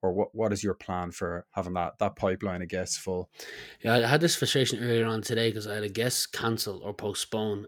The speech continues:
Speaker 2: and it's frustrating because I'm trying to put them out daily, and when you kind of, if you wanna put out five a day at this stage, I'm gonna have to schedule ten a week because sometimes they postpone. And I understand it's not a priority of theirs,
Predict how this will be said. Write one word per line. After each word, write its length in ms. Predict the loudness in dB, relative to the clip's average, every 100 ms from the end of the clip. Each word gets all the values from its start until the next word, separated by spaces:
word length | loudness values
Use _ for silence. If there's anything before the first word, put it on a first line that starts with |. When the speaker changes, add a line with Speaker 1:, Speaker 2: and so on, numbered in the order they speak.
| -6
Speaker 2:
and 440 | -4 -4 -4 -6 -10 -18 -20 -20 -20 _ -10
it's 140 | -6
frustrating 440 | -2 2 4 4 2
because 160 | -4
I'm 120 | -4
trying 160 | 0 0
to 40 |
put 140 | 2 2
them 100 | 2
out 160 | 0
daily, 380 | 0 2 2 0
and 240 | -4 -6 -6
when 320 | -4 -6 -10 _ _ _ _ _ -16
you 240 | -8 -6
kind 260 | -4 0 0
of, 80 | 0
if 100 | 0
you 60 |
wanna 180 | 2 2
put 140 | 2 0
out 80 |
five 240 | 2 2 2
a 40 |
day 240 | 2 2 2
at 100 | 2
this 120 | 0
stage, 220 | 2 2
I'm 60 | 0
gonna 120 | -2
have 140 | -2
to 60 | -4
schedule 320 | -4 -2 -2
ten 340 | -4 -2 0 0
a 80 |
week 400 | 2 0 0 -4 -10
because 220 | -6 -4
sometimes 300 | -2 -2 -2
they 80 | -4
postpone. 420 | -6 0 2 2
And 160 | 2
I 40 | 4
understand 320 | 4 4 2
it's 80 | 2
not 100 | 0
a 40 |
priority 440 | -2 -2 2 4 6
of 60 |
theirs, 240 | 6 6